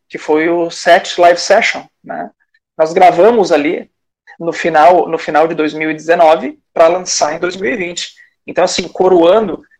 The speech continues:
esses doze anos de Fighter até então, nessa apresentação ao vivo no formato live session, porque a gente tava com uma vibe muito boa, um repertório muito bom,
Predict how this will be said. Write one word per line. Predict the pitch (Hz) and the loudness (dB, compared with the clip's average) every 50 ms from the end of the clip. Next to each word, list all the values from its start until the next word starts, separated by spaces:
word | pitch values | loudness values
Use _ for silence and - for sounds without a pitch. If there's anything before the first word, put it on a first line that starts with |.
| _ _ | _ _
esses | - 156 147 - - 165 151 151 | -8 -8 -8 -6 -6 -6 -6 -6
doze | 147 - - - 202 165 160 160 | -4 -2 0 0 0 0 0 0
anos | 156 160 165 160 160 | 0 0 0 -4 -6
de | 143 147 151 | -6 -8 -8
Fighter | - - 151 139 143 147 147 - 151 | -4 0 2 2 2 2 0 0 0
até | 156 156 156 180 | 2 2 0 -2
então, | 196 208 208 - 175 175 226 330 330 _ _ _ _ _ _ _ _ _ _ _ _ _ _ _ - | -2 -4 -6 -4 -4 -4 -4 -6 -10 _ _ _ _ _ _ _ _ _ _ _ _ _ _ _ -2
nessa | 160 160 160 - 175 | -2 0 0 0 0
apresentação | - - 180 180 190 185 196 185 - - 196 190 208 | -2 -2 -4 -6 -4 -4 -6 -6 -4 -4 -2 2 2
ao | 214 190 | 2 2
vivo | - 170 185 185 202 214 | 0 -2 -4 -4 -4 -2
no | 196 190 226 | -2 -2 -2
formato | 220 - - 226 202 190 196 196 208 | 0 0 -2 0 0 -2 -2 0 2
live | 202 208 208 - | 2 2 0 -2
session, | - - 185 180 170 - - 147 | -2 0 2 2 0 -2 -6 -10
porque | - 151 - 160 | -10 -8 -8 -8
a | |
gente | 147 170 165 - | -8 -8 -8 0
tava | - 175 180 196 | 0 2 2 0
com | 196 - 202 190 185 185 _ _ - _ _ | -2 -6 -10 -12 -12 -14 _ _ -20 _ _
uma | - 151 147 | -4 -2 2
vibe | 180 185 180 180 | 2 2 2 2
muito | 170 175 208 233 226 _ | 0 -2 -2 -2 -4 _
boa, | - 180 185 180 175 175 | -2 0 0 0 0 -2
um | |
repertório | 170 160 - 156 147 - - 180 175 165 156 | -4 -6 -4 -6 -4 0 2 2 2 2 0
muito | 151 165 202 220 214 - 160 | -6 -6 -6 -6 -6 -8 -6
bom, | 143 147 147 156 170 175 180 180 | -4 -2 0 0 0 0 -2 -4